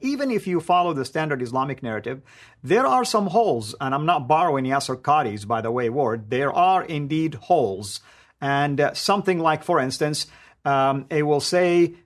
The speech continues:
something like, when Uthman collected the Quran, they discovered that there was one verse missing from chapter nine, and somehow the verse appeared now. So for at least twenty years, since the day of Abu Bakr until the day Uthman decided to collect the Quran for the second time,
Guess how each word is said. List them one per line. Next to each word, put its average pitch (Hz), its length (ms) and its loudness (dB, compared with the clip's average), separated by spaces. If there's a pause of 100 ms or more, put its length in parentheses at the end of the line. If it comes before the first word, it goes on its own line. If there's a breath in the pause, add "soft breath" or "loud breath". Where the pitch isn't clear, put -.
something 156 460 0
like, 139 260 0
when 135 160 -2
Uthman 180 800 0
collected 156 440 -2
the 165 80 0
Quran, 147 420 0
they 143 120 0
discovered 226 460 2
that 180 160 0
there 185 100 4
was 180 180 4
one 117 400 0
verse 175 320 2
missing 175 440 0
from 139 180 -4
chapter 151 380 0
nine, 156 360 0
and 107 140 -6
somehow 156 600 0
the 120 260 -4
verse 135 480 -2
appeared 170 480 0
now. 104 160 -2
So 147 220 -2
for 160 200 0
at 156 200 0
least 233 260 -4
twenty 233 320 0
years, 151 400 0
since 151 220 -6
the 143 80 -2
day 147 180 4
of 147 60 2
Abu 127 200 -2
Bakr 147 300 0
until 135 240 -4
the 131 100 -2
day 147 360 0 (240 loud breath)
Uthman 139 360 0
decided 135 520 0
to 135 160 -4
collect 139 340 -2
the 139 100 -6
Quran 135 280 -2
for 131 80 -4
the 117 100 -6
second 165 320 -2
time, 143 320 0